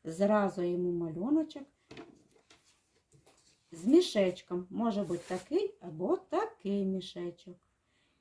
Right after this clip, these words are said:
І приклеїти ангелят. Наш малюночок може бути ось такий. А у вас як вийде, я би теж рада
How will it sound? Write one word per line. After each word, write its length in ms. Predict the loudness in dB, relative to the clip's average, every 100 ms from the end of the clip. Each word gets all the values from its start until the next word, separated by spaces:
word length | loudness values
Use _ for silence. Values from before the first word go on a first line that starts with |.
| -2
І 200 | 8 8 8 4 -6
приклеїти 1000 | -4 -4 -6 -6 -4 -2 -4 -8 -14 -14 -12
ангелят. 920 | -8 -2 0 0 -2 -4 -6 -8 -12 -14 _ _ _ _ _ _ _ _ _ -8
Наш 480 | -4 -4 -6 -12
малюночок 800 | -10 -8 -6 2 4 4 0 -8 -14 _ _ _ _ _ _ _ _ -8
може 440 | -2 -2 0 -4 -6 _ _ _ -16
бути 520 | -4 -2 -2 -4 -12 -6
ось 280 | -6 -6
такий. 500 | -6 -6 -6 -6 -6 -8 -14 _ -20 _ _ _ _
А 240 | 0 0
у 100 | 0
вас 440 | 0 0 0 -6 -12
як 400 | -4 -2 -2 -6
вийде, 520 | -8 -4 -4 -6 -10 -14 _
я 360 | -8 -4 -4
би 80 | -4 -10 -16 _ _ _ _
теж 320 | -6 -2 -4
рада 540 | -6 -8 -6 -6 -6